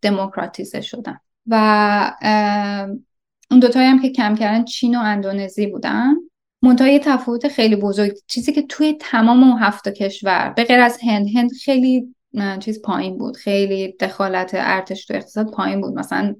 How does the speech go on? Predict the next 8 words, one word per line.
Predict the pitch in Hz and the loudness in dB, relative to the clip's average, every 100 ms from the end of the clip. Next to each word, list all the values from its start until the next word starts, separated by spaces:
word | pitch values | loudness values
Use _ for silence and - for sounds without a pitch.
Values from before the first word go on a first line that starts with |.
| - | 0
نود | 214 202 202 | 2 4 2
و | 208 | 2
هفت | 214 226 220 | 2 0 0
تا | 240 220 | -2 0
گالف | 196 190 185 - - - | 0 -2 -4 -10 -20 -10
کورس، | 202 196 196 - - | -2 -2 -2 -10 -10
اه، | 190 196 202 - 220 233 220 220 | -6 -6 -6 -8 -8 -10 -10 -8
داشتن، | - - - - 214 | -8 -10 -10 -10 -10